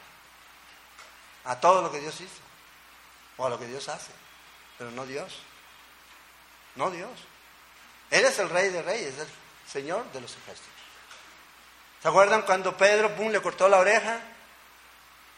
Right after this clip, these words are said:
Y le dijo, "¿Acaso tú crees que yo si oro al Padre no va a enviar legiones de ángeles para que peleen por mí?".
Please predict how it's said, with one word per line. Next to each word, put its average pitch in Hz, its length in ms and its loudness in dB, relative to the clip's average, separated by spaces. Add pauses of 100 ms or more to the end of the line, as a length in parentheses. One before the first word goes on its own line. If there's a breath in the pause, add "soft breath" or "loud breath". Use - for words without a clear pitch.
(500)
Y 139 60 -8
le 165 80 2
dijo, 190 160 4
"¿Acaso 202 500 2 (300)
tú 165 120 -10
crees 208 380 2
que 147 220 -10
yo 175 180 -4
si 175 160 -6
oro 185 180 4
al 196 140 4
Padre 208 400 4
no 170 140 -4
va 175 100 4
a 185 40 2
enviar 190 440 0
legiones 196 680 -4 (300)
de 156 140 2
ángeles 214 420 -2
para 156 240 -4
que 156 100 -10
peleen 170 400 -2
por 165 200 -8
mí?". 196 200 -10